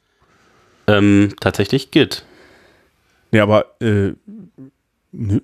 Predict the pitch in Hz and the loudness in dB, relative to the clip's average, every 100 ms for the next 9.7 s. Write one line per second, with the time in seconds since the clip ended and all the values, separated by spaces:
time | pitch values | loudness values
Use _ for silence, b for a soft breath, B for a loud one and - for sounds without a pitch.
0 | - 87 85 - - 95 95 - 87 - | -8 -8 -6 -6 -6 -4 -4 -4 -6 -2
1 | 101 87 92 87 87 85 87 - 139 117 | -2 -2 -2 -4 -4 -4 -6 -4 -2 0
2 | 131 143 120 117 101 - 117 107 101 95 | 2 2 2 0 0 -2 0 0 -2 -6
3 | 98 123 147 113 117 131 123 127 - 123 | -4 0 0 0 -2 0 0 0 0 0
4 | 117 110 101 92 104 101 95 233 226 196 | 0 -2 -4 -4 -4 -4 -4 -2 -4 -6
5 | 165 117 - - 117 190 - B 95 92 | -10 -6 -6 -2 0 -2 -6 B -10 -2
6 | 127 - 135 117 117 117 113 107 110 113 | -2 0 0 0 0 0 0 -2 -2 0
7 | 104 - 101 101 95 98 92 107 92 98 | 0 0 0 -2 -4 -6 -4 -4 -4 -6
8 | - - - 110 - 113 - 98 90 95 | -8 -8 -2 -2 -2 -8 -4 -4 -2 -2
9 | 90 101 - 127 123 - 185 | -2 -4 -4 -2 -2 0 -2